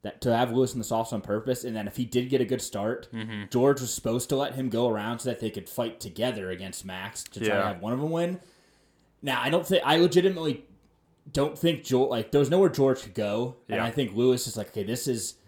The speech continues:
Speaker 1: my chance if I can get around Max here, like, and we can have this where he's stuck between us, like, who knows what's gonna happen?"
Speaker 2: Yeah.
Speaker 1: So I get where he's coming from. It's the same thing Checo did in Mexico, which we'll get to. But
Speaker 2: Yeah. Yeah, I was gonna say,
Speaker 1: it's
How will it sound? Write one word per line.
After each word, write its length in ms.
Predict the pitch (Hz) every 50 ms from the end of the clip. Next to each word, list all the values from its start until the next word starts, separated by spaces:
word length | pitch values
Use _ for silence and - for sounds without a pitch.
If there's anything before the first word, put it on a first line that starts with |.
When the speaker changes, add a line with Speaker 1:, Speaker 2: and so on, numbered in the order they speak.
| _ _ _ _ _ _ _ -
Speaker 1:
my 180 | 131 131 127 120
chance 400 | - - 127 117 123 135 127 123
if 60 | 117
I 120 | 110 120
can 100 | 127 127
get 120 | 110 123 117
around 260 | 110 113 113 113 104
Max 320 | 98 98 104 113 - -
here, 160 | - 135 123
like, 280 | 113 107 104 95 92 -
and 100 | 107 104
we 80 | 101 95
can 100 | 101 101
have 360 | 95 104 104 104 101 95 -
this 280 | - 113 95 - - - -
where 100 | 123 101
he's 120 | 92 -
stuck 200 | - - 127 113
between 300 | - 107 - - 104 107
us, 140 | 117 117 -
like, 140 | 110 95 -
who 140 | - 110 101
knows 180 | 98 92 95
what's 100 | 92 92
gonna 180 | - - 95 90
happen?" 460 | 90 95 95 98 - - 117 120 120 -
Speaker 2:
Yeah. 300 | - 110 101 95 92 90
Speaker 1:
So 140 | 90 - 135
I 60 | 139
get 200 | 139 127 139 143 -
where 80 | 151
he's 120 | 131 117 -
coming 200 | - 123 117 117
from. 120 | 120 123
It's 80 | 110 -
the 60 | 107
same 220 | - - 107 104 101
thing 240 | - 110 101 95 87 -
Checo 300 | - 110 101 - 110 107
did 140 | 104 104 98
in 60 | 98
Mexico, 380 | 98 98 101 - - - 117 117
which 120 | 113 117
we'll 80 | 120 113
get 160 | 120 120 -
to. 240 | - 131 123 123 123 123 - _ _ _ _ -
But 120 | - 202
Speaker 2:
Yeah. 100 | 185 135 - - - _ _ _
Yeah, 200 | - 139 139 135
I 20 | 120
was 100 | 120 127
gonna 140 | 135 143 135
say, 240 | 147 143 139 123
Speaker 1:
it's 140 | 117 117 -